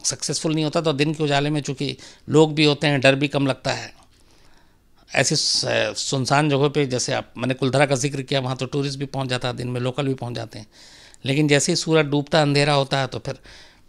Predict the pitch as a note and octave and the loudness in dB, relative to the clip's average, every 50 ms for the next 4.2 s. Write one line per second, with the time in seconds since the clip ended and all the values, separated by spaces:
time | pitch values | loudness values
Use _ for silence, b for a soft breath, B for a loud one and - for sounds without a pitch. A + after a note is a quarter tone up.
0 | _ - - - - _ - _ - - - - D#3 D3+ E3+ F3+ - - D3+ C#3+ | _ -20 -20 -20 -20 _ -20 _ -12 -6 2 6 10 10 10 10 8 4 4 4
1 | B2+ B2 D3+ F#3 G#3 - - - - - - - - - - - - - - D3+ | 6 6 6 4 4 0 -8 -20 -20 -20 -20 -20 -20 -20 -20 -20 -18 -4 -2 0
2 | D3+ C#3+ B2+ C3+ D3+ D#3 E3+ F3 F3 E3 - - - - - - - - C#3+ D3 | 2 2 0 0 -2 -2 -2 -2 -4 -6 -10 -14 -20 -20 -20 -16 -6 -4 -2 0
3 | C3+ D3 E3 F3 F3+ E3+ E3 E3+ F3+ F3+ E3+ D3 C#3+ B2+ C#3 C3+ A2+ F#2+ G#2+ G2 | 2 2 2 2 2 2 2 0 0 0 0 0 2 2 2 0 0 -2 -6 -8
4 | - - G2 - | -8 -10 -14 -16